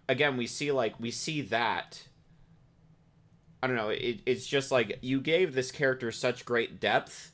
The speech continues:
and such a great actress, and then we see her three times. It, it, it's sort of like the River Song problem all over again, but just, like,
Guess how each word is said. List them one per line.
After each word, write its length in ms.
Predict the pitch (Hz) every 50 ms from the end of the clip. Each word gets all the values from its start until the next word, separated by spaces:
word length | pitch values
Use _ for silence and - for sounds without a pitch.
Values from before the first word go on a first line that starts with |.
| _ _ _ _ - _ -
and 140 | 127 120 113
such 260 | - 143 131 123 -
a 60 | 143
great 300 | 113 98 117 123 120 107
actress, 760 | 101 98 104 120 120 - 139 143 147 156 156 - - - - - - _ _ _ _ _ _ _ _ _ _ _ _ _ _ -
and 100 | 131 127 127
then 120 | 127 123
we 120 | 120 120
see 300 | 113 - - - 131 135
her 180 | 131 - 131 131
three 380 | 127 127 - - 117 123 123 120
times. 600 | 123 - - 110 110 113 113 120 123 123 120 - -
It, 180 | - 143 127 - -
it, 160 | 143 147 143 -
it's 180 | 156 147 135 -
sort 180 | - 220 220 208
of 80 | 196 165
like 180 | 156 139 123 -
the 60 | 117
River 300 | 110 120 123 120 123 113
Song 380 | - - - 95 101 113 120
problem 440 | 117 - 135 127 127 123 127 123 117
all 180 | 113 113 104 101
over 260 | 104 113 113 127 127
again, 320 | 127 123 131 131 139 139 139
but 120 | 117 104 -
just, 280 | 107 110 107 - -
like, 340 | 120 110 101 95 - - -